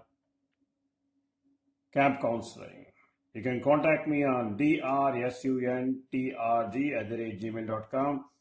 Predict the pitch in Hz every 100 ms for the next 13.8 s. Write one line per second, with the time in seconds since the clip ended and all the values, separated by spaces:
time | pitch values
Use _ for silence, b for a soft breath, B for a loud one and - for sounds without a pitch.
0 | b b - 95 120 117 123 113 135 143
1 | 147 139 123 120 117 110 123 139 139 147
2 | 147 147 127 120 117 - - 113 - 135
3 | 139 147 147 135 117 117 120 113 110 110
4 | 135 139 143 143 123 113 117 107 110 107
5 | 117 131 131 - 139 139 127 110 104 101
6 | - 131 - 139 139 131 B B B B
7 | 110 113 113 - 113 110 139 151 156 156
8 | 123 120 117 107 113 135 139 139 127 117
9 | - 127 131 131 131 131 - 143 147 147
10 | 135 _ _ _ _ _ _ _ 127 143
11 | 131 95 87 - 147 117 - 147 160 160
12 | 151 147 147 151 147 - 143 143 147 143
13 | 127 113 131 123 127 135 147 151